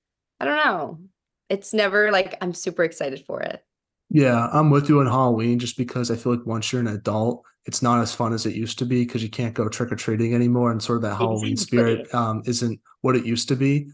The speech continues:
Speaker 2: Um,
Speaker 1: Yeah.
Speaker 2: but I still try to enjoy as much as I can. I like carving pumpkins and stuff like that. And then Valentine's Day, that's a very interesting one. Most people say that's overrated.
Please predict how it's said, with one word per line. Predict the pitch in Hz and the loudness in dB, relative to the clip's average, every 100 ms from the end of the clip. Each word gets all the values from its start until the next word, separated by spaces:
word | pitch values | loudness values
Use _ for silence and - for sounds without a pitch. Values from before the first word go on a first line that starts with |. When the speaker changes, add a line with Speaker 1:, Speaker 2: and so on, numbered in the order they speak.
| _ _ _ | _ _ _
Speaker 2:
Um, | 120 117 | -4 0
Speaker 1:
Yeah. | 151 | 2
Speaker 2:
but | 135 | 2
I | 135 | 2
still | - 185 | 4 4
try | 175 165 151 | 4 4 4
to | 135 | 2
enjoy | 120 120 | 0 0
as | 120 | -2
much | 117 - | -6 -6
as | |
I | 113 | -6
can. | 113 110 | -6 -6
I | |
like | 110 110 | -4 -4
carving | 123 117 110 | -4 -2 -4
pumpkins | 110 107 110 107 107 | -6 -8 -6 -8 -6
and | 107 104 | -6 -4
stuff | 104 107 107 | -4 -4 -4
like | 107 104 | -4 -4
that. | 110 110 | -2 0
And | |
then | 123 120 | 2 4
Valentine's | 123 156 147 131 123 | 4 4 2 0 0
Day, | |
that's | 120 123 | 0 2
a | 147 | 2
very | 131 123 | 2 0
interesting | 113 - - 113 | -2 -6 -6 -4
one. | 107 110 | -4 -2
Most | 120 120 | -4 -2
people | 123 120 | -4 -2
say | 117 120 | -2 -2
that's | 113 107 - | -2 -4 -2
overrated. | 120 113 104 104 107 104 | -2 -2 -4 -4 -6 -8